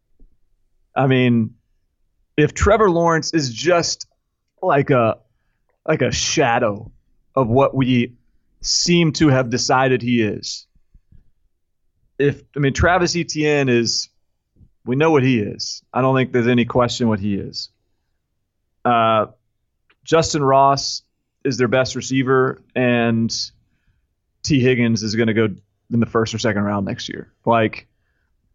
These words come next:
the, I mean, there's so much talent at the skill positions. Their offensive line returns, what, three starters and has a five-star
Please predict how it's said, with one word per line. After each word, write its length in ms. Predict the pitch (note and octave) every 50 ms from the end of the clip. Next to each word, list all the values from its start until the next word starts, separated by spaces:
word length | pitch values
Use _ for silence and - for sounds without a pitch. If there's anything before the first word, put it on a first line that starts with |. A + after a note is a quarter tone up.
| _ _ _
the, 420 | A2 A#2 B2 A#2+ A#2+ - - - _ _ _ _ - - - _ -
I 60 | -
mean, 360 | C3 B2 A#2+ A#2 A2+ A#2+ - _
there's 280 | G#2+ A#2 C3 B2 A#2+
so 360 | - - - - D#3+ E3 E3+ D#3+
much 560 | C#3+ C#3 C#3 C3+ C3+ A2 - - - - - _ _ _ _ _ _ _
talent 720 | - - - B2+ B2+ B2+ A#2+ A#2 A2 G#2 - - - - - _ _ _
at 100 | - A#2
the 80 | B2 B2
skill 300 | A#2 - - C#3 B2+ A#2+
positions. 800 | A#2+ B2 A#2 F#2+ A2+ A#2 A2 - - A2+ A2 G#2+ G#2+ G#2 - - _
Their 160 | - A#2+ A2+
offensive 600 | - B2 C3 C#3 - - C#3 C3 - - C3 A2
line 560 | A2 A#2+ A#2+ A#2+ A#2+ A#2+ A#2 A#2+ A#2+ A#2 A2+ A#2+ - - _ _ _ _ _ _ _ _ _ _ _ _ _ _ _ _
returns, 560 | - A#2+ B2 - - C#3 B2+ B2+ B2 B2 A#2+ G#2+
what, 280 | A2+ B2 A2+ - -
three 220 | - A#2+ C3 C3+ B2+
starters 600 | - - - C#3+ B2+ B2+ C3 B2 B2+ B2 A#2+ B2
and 80 | B2 A#2
has 220 | B2 A#2+ A#2+ A2+
a 60 | A#2
five-star 760 | A2 - _ - A2+ A2+ A#2+ A#2 - - C3 A#2+ A#2 A2+ -